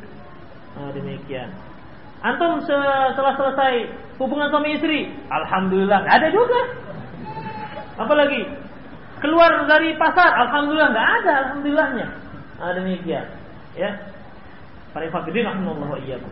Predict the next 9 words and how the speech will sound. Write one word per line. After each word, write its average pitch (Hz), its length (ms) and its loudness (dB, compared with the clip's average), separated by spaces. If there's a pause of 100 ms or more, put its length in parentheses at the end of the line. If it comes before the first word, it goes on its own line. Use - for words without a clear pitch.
Nah, 123 240 -10
kemudian 240 320 0 (800)
zikir 339 320 4
sama-sama, 359 800 6
para 151 160 0
hafidhin. 180 720 -2 (1300)
Zikir 359 520 4 (200)
adalah 285 400 2
suatu 240 480 2